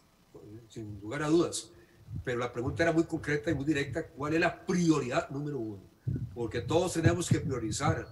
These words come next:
en la vida personal, en la vida familiar, como país, como organización. La uned tiene muchos problemas, indudablemente, mucho se puede,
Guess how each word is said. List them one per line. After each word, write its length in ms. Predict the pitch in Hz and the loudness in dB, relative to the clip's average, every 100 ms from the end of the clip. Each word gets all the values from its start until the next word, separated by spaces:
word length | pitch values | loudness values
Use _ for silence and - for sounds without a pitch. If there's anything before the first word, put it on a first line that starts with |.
| - - - | -6 2 2
en 80 | - | 4
la 100 | 110 | 2
vida 220 | 143 165 | 2 2
personal, 480 | 160 147 120 131 156 | 2 2 0 -2 -2
en 120 | 143 | -2
la 40 | |
vida 160 | 120 139 | -4 -6
familiar, 640 | 139 123 107 131 165 143 | -8 -10 -8 0 2 2
como 200 | 123 110 | -4 -10
país, 340 | - 110 156 | -8 -2 -2
como 180 | - 120 | -2 -8
organización. 680 | 107 - - - - 151 180 - - - - _ | -10 -12 -20 -14 -4 -2 -2 -8 -14 -14 -14 _
La 120 | 117 | -6
uned 340 | 117 123 160 160 | -2 2 4 2
tiene 220 | 156 156 | 0 2
muchos 380 | 147 170 160 151 | 6 6 4 -4
problemas, 500 | 135 127 135 151 - | -4 -4 -4 -6 -8
indudablemente, 680 | 107 113 127 120 160 160 147 | -8 -6 -6 -2 -2 -2 -6
mucho 280 | 120 113 117 | -8 -10 -10
se 120 | 117 | -12
puede, 500 | - 123 131 107 | -10 -6 -6 -6